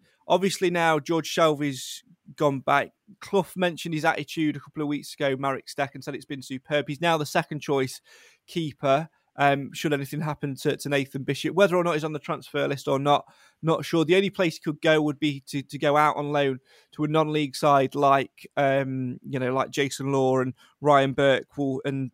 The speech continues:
probably, uh, James Gale will do in the coming weeks. But he's not gonna do that because Clough wants three goalkeepers, and w-, you know, we,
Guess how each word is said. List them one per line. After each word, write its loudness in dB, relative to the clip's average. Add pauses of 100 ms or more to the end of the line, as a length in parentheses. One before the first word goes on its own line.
probably, -4
uh, -2
James -2
Gale 4
will 2
do 0 (520)
in 0
the -4
coming -4
weeks. -2
But -2
he's -2
not 2
gonna -2
do -2
that -2
because -10
Clough -6
wants -2
three -2
goalkeepers, -2
and -4 (380)
w-, -10
you -8
know, -6 (280)
we, -4